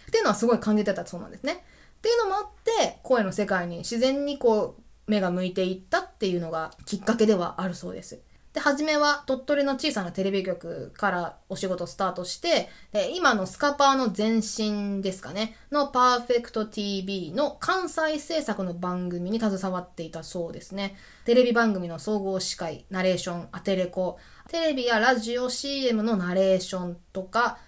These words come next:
まあ、イベント系ですね。結婚式の司会ですとか。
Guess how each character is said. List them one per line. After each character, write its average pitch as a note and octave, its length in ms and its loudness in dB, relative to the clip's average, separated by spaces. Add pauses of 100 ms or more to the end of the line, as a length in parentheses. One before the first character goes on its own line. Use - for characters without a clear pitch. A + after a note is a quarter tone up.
(100)
ま F#3 100 -14
あ、 - 40 -20
イ A3 140 2
ベ C4+ 160 6
ン C#4+ 100 0
ト C4 140 4
系 B3+ 180 2
で B3+ 140 2
す F#3 100 -6
ね。 A3 220 -2
結 B3 260 -2
婚 B3 180 0
式 F3+ 200 -8
の A2+ 100 -8
司 - 160 -8
会 F3 240 -4
で D#3+ 100 -6
す - 120 -12
と - 80 -20
か。 - 180 -20